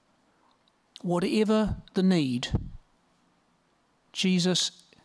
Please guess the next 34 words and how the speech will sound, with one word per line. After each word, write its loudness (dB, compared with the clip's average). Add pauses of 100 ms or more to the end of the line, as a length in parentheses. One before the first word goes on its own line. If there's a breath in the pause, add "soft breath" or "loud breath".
(1120)
as -2
he -6
did -2
with -2
Bartimaeus, -2
stops, -2 (880)
stands 0
still -2
in -4
a -2
sense, -4 (140)
and -4
listens -2 (180)
to 0
you. -2 (2000 loud breath)
Seize 4
the 2
opportunity. 0
It -2
might 0
not 0
come 0
again. 2 (1080 soft breath)
Reach 0
out -2
to -2
Jesus -2
and 0
tell 0
him 2
about -2
your 2
need -2
and -6